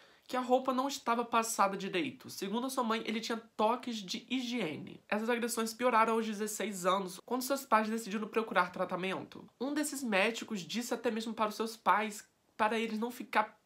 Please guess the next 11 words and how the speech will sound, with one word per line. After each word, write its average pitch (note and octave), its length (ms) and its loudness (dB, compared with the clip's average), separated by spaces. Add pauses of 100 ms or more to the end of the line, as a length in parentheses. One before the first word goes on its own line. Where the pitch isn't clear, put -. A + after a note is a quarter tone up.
perto C4 540 6
de A3 140 -4
Matheus, A3 680 0 (380)
porque A3+ 320 -4
disse G#3 480 -4
achar G#3+ 560 2
que - 80 -16
seria A3 300 -2
ruim A#3+ 580 -4
para G3 320 0
eles. F#3 640 -4